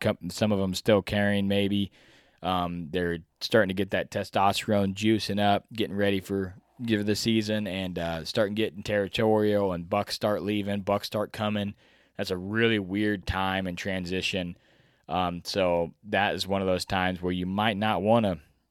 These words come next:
throw a bunch of, you know, assets at a buck this early in the year. Um, you know, now if, if you, if you got,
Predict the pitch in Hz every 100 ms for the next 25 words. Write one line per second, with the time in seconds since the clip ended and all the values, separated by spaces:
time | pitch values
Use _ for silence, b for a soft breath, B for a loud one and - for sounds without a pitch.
0 | - 107 95 87 92 87 82 80 - _
1 | _ - 98 87 76 95 - 92 92 90
2 | 82 92 92 - - 92 120 120 - 113
3 | 107 98 92 85 92 90 60 - b b
4 | b b - 92 87 82 85 98 98 98
5 | 101 117 127 110 - _ _ _ 107 104
6 | 117 123 123 107 - _ 101 110 131 127
7 | 110 101 98